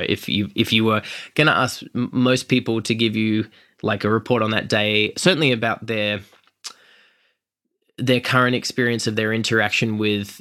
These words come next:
the, with all of the ins-, of the ins-,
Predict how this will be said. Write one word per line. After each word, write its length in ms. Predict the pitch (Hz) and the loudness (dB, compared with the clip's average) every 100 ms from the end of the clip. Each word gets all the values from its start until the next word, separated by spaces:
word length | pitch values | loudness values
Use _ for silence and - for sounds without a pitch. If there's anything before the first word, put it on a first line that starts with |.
| _ | _
the, 500 | - 104 104 104 101 - _ _ _ _ _ _ _ _ _ 120 | -12 -4 -2 0 -2 -6 _ _ _ _ _ _ _ _ _ -6
with 200 | 113 113 | -4 -4
all 300 | 113 113 110 107 | -4 -2 -2 -2
of 140 | 110 | -2
the 540 | 110 110 107 107 107 _ _ _ _ _ _ - | 0 2 2 0 -2 _ _ _ _ _ _ -4
ins-, 240 | 139 127 | -2 -2
of 200 | - 123 | -2 0
the 80 | 117 | 0
ins-, 340 | - 131 - | 0 0 -2